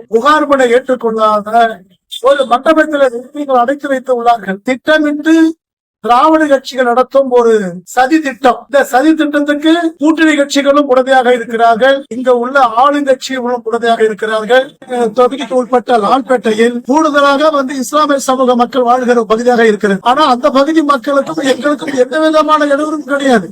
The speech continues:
நல்ல தொடர்போடு தான் இருக்கிறோம், நல்ல உறவோடு தான் இருக்கிறோம். ஆ,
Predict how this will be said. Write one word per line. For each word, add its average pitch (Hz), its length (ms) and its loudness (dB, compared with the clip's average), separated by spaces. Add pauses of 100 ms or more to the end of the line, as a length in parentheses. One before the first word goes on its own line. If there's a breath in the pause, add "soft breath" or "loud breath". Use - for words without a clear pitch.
நல்ல 302 440 2
தொடர்போடு 294 480 0
தான் 302 140 2
இருக்கிறோம், 285 320 -2
நல்ல 302 220 0
உறவோடு 302 360 0
தான் 311 180 2
இருக்கிறோம். 240 340 0
ஆ, 240 120 0